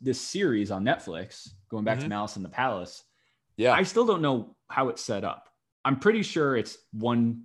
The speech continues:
Speaker 1: like, one episode is Malice in the Palace.
Speaker 2: Yeah.
Speaker 1: But if you watch the intro, they kinda hinted at other stuff, right? There's, like, a, it looks like a swimming story.
Speaker 2: Yeah, I,
Speaker 1: I can't
Speaker 2: I think they're
Speaker 1: imagine what the
Speaker 2: doing
Speaker 1: other episodes are.
Speaker 2: Soapy, do you know? Like, I think they're doing, like, a diff-, what,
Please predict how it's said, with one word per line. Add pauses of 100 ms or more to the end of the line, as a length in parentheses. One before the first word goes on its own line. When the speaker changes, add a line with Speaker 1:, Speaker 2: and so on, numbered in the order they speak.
(120)
Speaker 1:
like,
one
episode
is
Malice
in
the
Palace. (400)
Speaker 2:
Yeah.
Speaker 1:
But
if
you
watch
the
intro,
they
kinda
hinted
at
other
stuff,
right?
There's,
like,
a,
it
looks
like
a
swimming
story. (600)
Speaker 2:
Yeah, (180)
I,
Speaker 1:
I
can't
Speaker 2:
I
think
they're
Speaker 1:
imagine
what
the
Speaker 2:
doing
Speaker 1:
other
episodes
are. (420)
Speaker 2:
Soapy,
do
you
know?
Like,
I
think
they're
doing,
like,
a
diff-,
what,